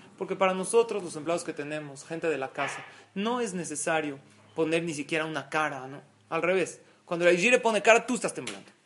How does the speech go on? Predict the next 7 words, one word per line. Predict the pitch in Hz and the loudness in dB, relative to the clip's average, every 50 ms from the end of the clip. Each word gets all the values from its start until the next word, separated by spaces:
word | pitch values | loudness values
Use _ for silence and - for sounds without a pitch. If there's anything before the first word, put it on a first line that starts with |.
| - 202 - - - - 254 240 - - 370 - - - - - 277 - 359 - 302 - 262 - - - - - - - - - - - - - - - | -20 -20 -18 -16 -8 -6 -6 -4 -2 0 0 0 2 2 0 0 2 2 2 2 2 0 0 0 -2 -2 -4 -4 -6 -8 -8 -10 -12 -12 -12 -14 -8 0
Entonces | - 185 185 185 226 226 196 220 | 2 2 6 8 8 6 6 4
no | 226 254 | 4 4
es | 269 277 - | 4 4 2
necesario, | 247 254 247 233 233 220 202 196 - 202 190 180 165 147 131 127 - - - - - - - - - - - - - - - - - - - - - - - | 2 2 2 2 2 0 0 4 8 8 10 10 8 4 -2 -6 -10 -12 -14 -16 -16 -16 -16 -16 -16 -16 -16 -16 -16 -14 -14 -14 -14 -16 -18 -18 -20 -10 -2
no | - 170 202 240 | 4 6 6 6
es | 247 220 | 6 6
necesario | 240 240 220 - 202 170 - 190 175 160 147 127 | 4 2 4 4 2 4 6 6 8 8 6 4